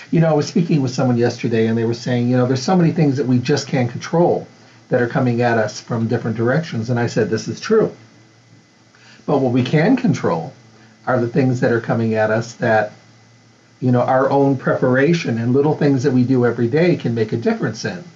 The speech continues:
She goes, "Well, what do you mean?" I said, "Well, we're in complete control of what we eat, what we drink, our activity levels, the amount of rest we get,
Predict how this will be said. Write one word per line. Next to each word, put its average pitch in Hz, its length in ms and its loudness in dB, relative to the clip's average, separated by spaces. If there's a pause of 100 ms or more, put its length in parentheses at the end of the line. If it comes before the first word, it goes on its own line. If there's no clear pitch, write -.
(500)
She - 200 -4
goes, 139 160 2
"Well, 139 100 4
what 131 80 2
do 127 60 4
you 127 80 4
mean?" 160 280 2
I 117 100 -2
said, 135 180 -2
"Well, 135 360 2 (280)
we're 147 180 4
in 139 60 2
complete 180 340 2
control 151 400 2
of 120 80 0
what 123 160 2
we 120 80 -6
eat, 127 420 -2 (140)
what 117 200 -6
we 123 100 2
drink, 123 440 0 (520)
our - 160 0
activity 120 500 0
levels, 107 520 -2 (120)
the 127 80 0
amount 123 240 2
of 113 140 -2
rest 127 400 -2
we 110 80 -4
get, 110 340 -2